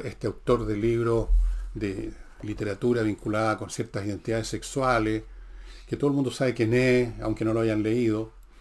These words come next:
porque está asociado con una cuestión del, del presente.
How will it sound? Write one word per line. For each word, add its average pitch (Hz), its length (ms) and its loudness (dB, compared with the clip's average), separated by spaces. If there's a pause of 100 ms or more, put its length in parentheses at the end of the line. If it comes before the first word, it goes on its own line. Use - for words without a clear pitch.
(420)
porque 120 200 -4
está 202 560 2
asociado 196 600 2
con 185 160 2
una 190 260 2
cuestión 185 340 2
del, 165 220 2 (100)
del 131 140 0
presente. 101 680 -4